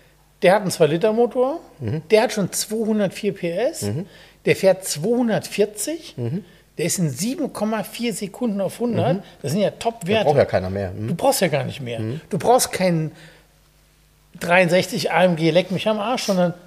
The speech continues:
Speaker 1: das ist ja mehr als ausreichend. Sieben Komma vier auf hundert ist ja richtig flott.
Speaker 2: Mhm.
Speaker 1: Und, eh, sorry, also zweihundertvierzig Höchstgeschwindigkeit kannst du eh nirgendwo mehr fahren heute. Also
Speaker 2: Mhm,
Speaker 1: kaum.
Speaker 2: mhm, mhm.
Speaker 1: Nur selten.
Speaker 2: Wo kommt denn jetzt der Haken?
Speaker 1: Nee, was, der Haken ist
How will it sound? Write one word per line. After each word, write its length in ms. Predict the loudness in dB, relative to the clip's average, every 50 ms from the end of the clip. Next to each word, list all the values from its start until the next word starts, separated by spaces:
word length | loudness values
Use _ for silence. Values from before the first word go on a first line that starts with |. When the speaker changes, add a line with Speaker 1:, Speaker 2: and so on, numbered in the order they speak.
| -16 -4
Speaker 1:
das 140 | -2 -2 2
ist 40 | 4
ja 120 | 2 2
mehr 400 | 2 2 0 2 2 2 2 0 2 0
als 200 | 0 0 0 -4
ausreichend. 800 | -4 -4 -4 -4 -6 -8 -8 -10 -10 -10 -10 -10 -12 -12 -12 -14 _ -20 -20 -18 -10
Sieben 340 | -6 -2 0 0 0 0 0
Komma 280 | 2 2 4 2 0
vier 280 | -2 -2 0 0 2 2
auf 160 | 0 -4 -4
hundert 260 | -4 0 0 -2 -2 -4
ist 100 | -6 -4
ja 80 | -4
richtig 320 | -4 -4 -8 -10 -10 -12 -10
flott. 380 | -4 2 2 2 2 2 -2 -18 -20 -12 -6
Speaker 2:
Mhm. 240 | -4 -4 -4 -4 -6 -10 -20 -20 -20 -20 _ -8 0
Speaker 1:
Und, 280 | 0 0 0 0 -4
eh, 100 | -4 -2
sorry, 360 | 0 2 2 2 4 4 2
also 160 | 2 2 2 0
zweihundertvierzig 580 | 0 2 2 4 4 4 4 2 0 0 2 -4
Höchstgeschwindigkeit 520 | -4 -4 -2 -4 -4 -4 0 0 0 2
kannst 200 | 2 -2 -2 -2
du 40 | -4
eh 60 | -4
nirgendwo 280 | -4 -4 -4 -6 -8 -8
mehr 180 | -6 -6 -6
fahren 240 | -6 -6 -8 -8 -6
heute. 220 | -8 -8 -4 -2
Also 160 | -2 -2 -2 -4
Speaker 2:
Mhm, 20 |
Speaker 1:
kaum. 160 | -6 -6 -4
Speaker 2:
mhm, 300 | -4 -4 -4 -4 -6 -8 -6
mhm. 200 | -4 -2 -2 0
Speaker 1:
Nur 80 | -2 2
selten. 320 | 6 6 6 6 6 6
Speaker 2:
Wo 120 | 6 6
kommt 260 | 8 6 4 4 6 6
denn 100 | 6 6
jetzt 180 | 6 4 4 4
der 120 | 4 6
Haken? 360 | 6 4 4 4 2 -2 -2 -2 -6 -16 -18 -16 -8 0
Speaker 1:
Nee, 260 | 2 4 4 6 4 4 2 2
was, 220 | 6 6 6 6 6 0
der 300 | -2 4 4 4 4 6
Haken 320 | 4 2 2 2 0 4
ist 400 | 4 4 4 4 2 -2 -6